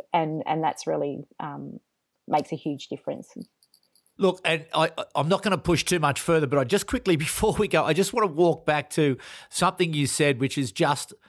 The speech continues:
Speaker 2: horrendous, um, that you and your family and your friends were described as tip rats. Uh, that just is horrendous,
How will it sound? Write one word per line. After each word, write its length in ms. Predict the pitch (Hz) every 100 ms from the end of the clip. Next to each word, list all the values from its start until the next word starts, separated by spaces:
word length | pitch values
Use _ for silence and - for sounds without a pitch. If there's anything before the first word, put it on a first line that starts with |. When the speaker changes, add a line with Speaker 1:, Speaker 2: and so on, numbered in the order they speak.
| _ -
Speaker 2:
horrendous, 1120 | 156 151 131 156 151 135 110 151 - - - _
um, 300 | 127 131 131 -
that 260 | 143 139
you 420 | 135 147 185 190 120
and 140 | 131
your 160 | 131 117
family 580 | - 151 156 156 156
and 140 | 135 113
your 380 | 117 117 113 101 - - -
friends 540 | - 165 170 175 -
were 540 | - 131 139 139 139 135 - - - _
described 600 | 139 - 175 156 151 135
as 240 | 131 117 _
tip 240 | - 247
rats. 440 | 123 110 - - - _ _ _ _ _ _ -
Uh, 400 | 156 165 - - - - - - _
that 320 | 190 156 -
just 440 | - 196 - - -
is 480 | 175 165 151 - - _ -
horrendous, 880 | - 170 151 165 156 117 - -